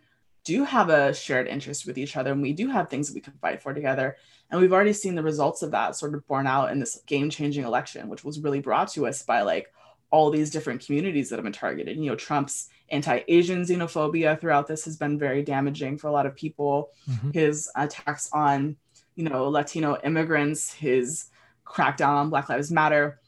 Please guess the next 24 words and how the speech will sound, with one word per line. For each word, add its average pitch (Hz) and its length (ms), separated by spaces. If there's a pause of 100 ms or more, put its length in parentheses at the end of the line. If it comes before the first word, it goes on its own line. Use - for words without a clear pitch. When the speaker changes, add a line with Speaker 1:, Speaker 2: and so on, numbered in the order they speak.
(160)
Speaker 1:
um, 147 160
Speaker 2:
Yeah. 160 40
Speaker 1:
his 151 140
Muslim 156 400
ban 151 240
policy, 143 680 (340)
and 165 160
also 233 240
just 226 140
the 170 80
way 156 140
that 127 100
he's 156 220
affected 147 520
white 143 340
working 143 340
class - 260
people, 180 380
supposed 151 380
to 160 60
be 160 80
his 143 200
base, - 540
right? 139 280